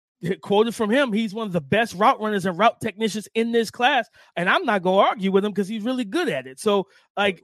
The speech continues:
I think they, there's a chance for them to take either approach and come out feeling really good about what they've been able to do for Will Levis. But the point is, no matter, you, you got rid of, of Mike Vrabel, now you need to find an offense, like, get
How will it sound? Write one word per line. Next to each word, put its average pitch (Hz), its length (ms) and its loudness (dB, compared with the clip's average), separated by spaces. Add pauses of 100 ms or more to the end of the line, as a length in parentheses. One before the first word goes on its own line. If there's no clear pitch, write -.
I 214 100 0
think 247 280 -4
they, 240 160 -4
there's 214 460 -4 (320)
a 196 100 0
chance 262 400 -6
for 233 120 -8
them 220 280 -6
to 214 280 -4
take 254 300 -8
either 247 280 0
approach 262 520 2 (400)
and 196 180 0
come 240 260 0
out 220 200 -2
feeling 214 480 0
really 208 320 0
good 156 480 2 (220)
about 170 220 2
what 185 160 0
they've 196 180 2
been 180 120 0
able 170 160 -2
to 151 80 -2
do 180 240 -2
for 160 180 -4
Will 160 160 2
Levis. 160 260 2
But 143 160 -14
the 156 80 -12
point 214 300 0
is, 233 260 0 (260)
no 175 80 -8
matter, 190 200 -2 (280)
you, 156 300 -18
you 165 100 -12
got 190 240 4
rid 240 160 2
of, 214 240 2
of 208 160 -2
Mike 226 200 0
Vrabel, 240 380 -2
now 247 240 -4
you 285 120 -6
need 277 160 -4
to 226 120 -4 (360)
find 208 300 2
an 254 80 2
offense, 269 380 2 (200)
like, 170 240 -8
get 233 160 0